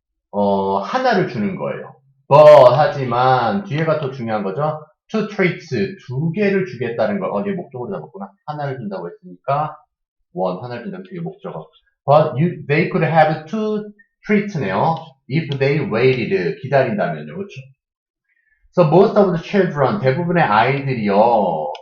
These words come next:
뒤에서 주격 관계사 끕니다. Who ranged in age from four to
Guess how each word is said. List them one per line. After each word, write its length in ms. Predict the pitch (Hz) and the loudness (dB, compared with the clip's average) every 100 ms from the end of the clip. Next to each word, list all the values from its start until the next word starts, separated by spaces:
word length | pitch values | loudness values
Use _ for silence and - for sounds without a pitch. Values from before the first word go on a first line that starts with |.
| - | -6
뒤에서 260 | 120 123 | -4 -4
주격 280 | 131 131 156 | -8 -8 -6
관계사 340 | 143 131 131 - | -4 -4 -4 -6
끕니다. 400 | 156 123 107 - | -6 -2 0 0
Who 220 | 175 156 | -2 -2
ranged 400 | 110 127 135 135 127 - | -2 -4 -4 -8 -14 -14
in 140 | 123 117 | -10 -8
age 540 | 110 104 147 165 165 - _ _ | -8 -6 -4 -4 -6 -16 _ _
from 440 | 175 175 170 170 165 | 2 4 4 2 -4
four 300 | - 175 175 | 0 2 2
to 100 | - | -2